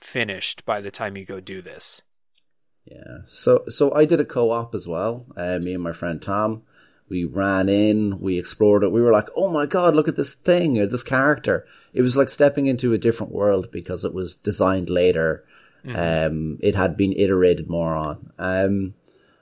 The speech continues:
Speaker 2: and it was kind of a fun, unique experience, but I didn't really pick up on a lot of the story aspects. Um,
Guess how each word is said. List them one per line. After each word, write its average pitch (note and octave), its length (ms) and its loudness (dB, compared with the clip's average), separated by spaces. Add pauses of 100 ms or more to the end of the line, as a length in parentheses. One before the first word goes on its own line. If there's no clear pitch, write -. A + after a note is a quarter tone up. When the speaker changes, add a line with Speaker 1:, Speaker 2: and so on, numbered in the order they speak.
(140)
Speaker 2:
and A2+ 120 -4
it - 80 2
was D#3 140 2
kind G3 120 0
of E3+ 80 2
a D3+ 60 2
fun, D3 260 2
unique B2 340 2
experience, G#2+ 520 0
but A2 140 0
I A#2 60 4
didn't C#3 420 0
really A2 420 4
pick - 340 -6
up F#2 240 -2
on E2+ 100 -4
a E2+ 60 -6
lot E2+ 180 -4
of - 60 -12
the - 80 -12
story F2 440 0
aspects. - 880 -2 (400)
Um, D2+ 400 -4